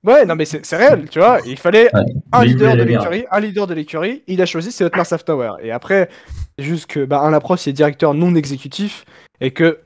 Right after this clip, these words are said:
Speaker 1: Laurent Rossi estimait que, bah, le, ju-, que, que, que Alpine n'avait plus besoin d'Alain Prost, d'une certaine manière.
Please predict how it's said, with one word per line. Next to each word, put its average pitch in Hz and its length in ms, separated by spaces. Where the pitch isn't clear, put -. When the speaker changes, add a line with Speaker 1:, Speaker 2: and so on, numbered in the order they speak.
Speaker 1:
Laurent 196 300
Rossi 156 260
estimait 196 440
que, 185 340
bah, 147 320
le, 113 640
ju-, 131 400
que, 120 380
que, 135 280
que 117 360
Alpine 135 440
n'avait 143 200
plus 185 200
besoin 160 640
d'Alain 147 460
Prost, - 440
d'une 151 120
certaine 143 320
manière. 120 300